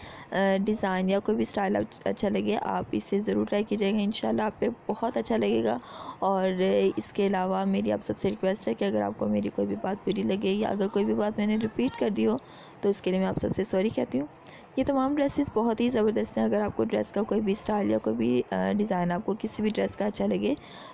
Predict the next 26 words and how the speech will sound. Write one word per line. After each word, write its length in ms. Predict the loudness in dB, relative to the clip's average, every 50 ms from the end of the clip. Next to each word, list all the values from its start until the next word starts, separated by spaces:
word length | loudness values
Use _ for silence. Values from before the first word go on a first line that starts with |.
| -4 0
तो 60 | 0
आप 160 | 0 2 0
इसे 260 | -2 -2 0 0 2
ऑनलाइन 420 | 2 2 0 0 2 2 2 2 2
बाय 220 | 2 2 2 2
भी 160 | 2 0 0
कर 140 | 0 0 -2
सकती 340 | -2 -2 -4 -2 0 0 2
हैं। 160 | 2 0 0 -4 -12 -20 -20 -20 -20 -20 -20 -20 -20 -10 -4 0
ऑनलाइन 300 | 0 2 2 2 2 2
बाय 120 | 2 2
करने 240 | 2 2 2 2 2
के 120 | 2 2 2
लिए 100 | 2 2
मैं 100 | 2 2
आपको 200 | 2 2 0 -2
कुछ 240 | -2 -4 -4 -2
वेबसाइट्स 400 | -4 -2 -2 0 -2 -2 -2 -2
के 100 | -2 0
नाम 160 | 0 2 2 2
मेंशन 340 | 2 2 0 0 -2 -2
कर 120 | 0 0 0
देती 320 | 0 0 -2 0 2 4
हूँ, 300 | 4 6 6 6 4 4 2
जैसे 340 | 2 0 -2 -2 -2 -4
कि 400 | -2 0 0 2 2 2 2 0